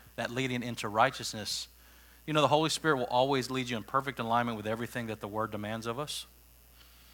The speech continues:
Sometimes it's even a greater standard, right? It's for our own survival. It's for our own good that it's there. Luke eleven thirteen, it says, "If you then, though you are evil, know how to give good gifts to your children, how much more will the,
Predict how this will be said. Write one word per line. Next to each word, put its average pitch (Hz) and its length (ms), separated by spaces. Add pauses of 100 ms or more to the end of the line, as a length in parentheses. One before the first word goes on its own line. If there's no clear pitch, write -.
(100)
Sometimes 180 440
it's 151 160
even 151 160
a 123 40
greater 156 300
standard, 113 480 (1160)
right? 175 180 (760)
It's - 80
for 135 140
our 127 80
own 135 160
survival. 131 540
It's 104 120
for 120 220
our 117 60
own 120 200
good 123 260 (1600)
that 123 140
it's 113 160
there. 110 280 (1300)
Luke 139 180
eleven 135 320
thirteen, 135 400
it 131 100
says, 139 280
"If 151 180
you 196 240
then, 123 440 (440)
though 147 140
you 175 180
are 139 120
evil, 180 400
know 131 180
how 143 160
to 127 80
give 117 300
good 151 240
gifts 151 220
to - 120
your 143 100
children, 120 420
how 127 120
much 135 240
more 131 160
will 123 100
the, 110 100